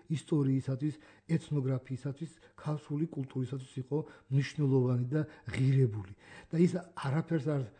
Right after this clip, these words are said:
დაგიდებდა, მისთვის წინააღმდეგობა არ არსებობდა, თუ ის თავისი,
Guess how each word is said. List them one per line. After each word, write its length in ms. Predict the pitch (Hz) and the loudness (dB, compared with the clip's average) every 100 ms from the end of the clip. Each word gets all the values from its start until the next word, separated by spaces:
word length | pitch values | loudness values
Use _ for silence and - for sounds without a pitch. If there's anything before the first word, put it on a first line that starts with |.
| - | -10
დაგიდებდა, 540 | - 143 135 127 120 123 | 0 2 4 4 4 2
მისთვის 380 | 131 156 170 | 2 2 -2
წინააღმდეგობა 880 | - 175 175 180 170 151 156 147 135 | 0 4 6 6 6 4 4 4 2
არ 140 | 135 135 | 0 0
არსებობდა, 540 | 139 - 170 156 139 123 - - | -2 -2 -2 0 0 -2 -8 -20
თუ 140 | - 170 | 2 4
ის 160 | 175 | 4
თავისი, 440 | - 160 156 - | 2 2 2 2